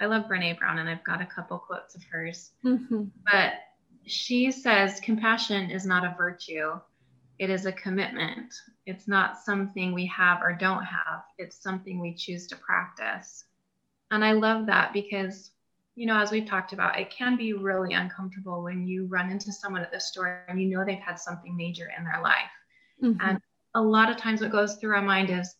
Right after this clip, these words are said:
Speaker 1: "Oh my goodness, I don't wanna make it worse. I don't wanna say the wrong thing."
Speaker 2: Mm-hmm.
Speaker 1: But I love,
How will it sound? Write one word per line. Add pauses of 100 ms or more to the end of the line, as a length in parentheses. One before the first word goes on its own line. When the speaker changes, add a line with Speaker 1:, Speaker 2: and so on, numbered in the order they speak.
(680)
Speaker 1:
"Oh
my
goodness,
I
don't
wanna
make
it
worse.
I
don't
wanna
say
the
wrong
thing." (200)
Speaker 2:
Mm-hmm. (1080)
Speaker 1:
But (360)
I
love,